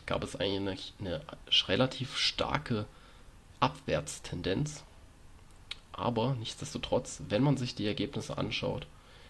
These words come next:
momentan kommt Henkel mit einem K G V von siebzehn daher und das K G V für zweitausendvierundzwanzig wird mit vierzehn erwartet, ja. Und auch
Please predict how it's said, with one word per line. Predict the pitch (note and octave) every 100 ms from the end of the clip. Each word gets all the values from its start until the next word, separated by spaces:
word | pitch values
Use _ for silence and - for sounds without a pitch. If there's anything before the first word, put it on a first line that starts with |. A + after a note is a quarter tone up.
| - -
momentan | A#2 C#3+ B2 G#2 A2
kommt | - G2+ G#2
Henkel | A2 A#2
mit | G2+ -
einem | F#2+ F#2 F#2
K | -
G | G2+
V | - A2+ -
von | A2+
siebzehn | G#2+ C3 - B2+
daher | A2+ F#2+ G2+ G#2+ - - - -
und | A2+
das | G#2 -
K | G#2+
G | A#2 F#2+
V | - F2+ G2+
für | - -
zweitausendvierundzwanzig | - F2+ G#2 G2 - G2+ A2 G#2+ F#2+ F#2+ - G2
wird | G2 G#2+
mit | F#2+ - - -
vierzehn | - B2+ - - G2+ G#2 - - - - - -
erwartet, | F2 G2+ A#2 A2+ - - - - F2+
ja. | F2+ G#2 - - - - - - -
Und | G#2+ G2+ - -
auch | F2 -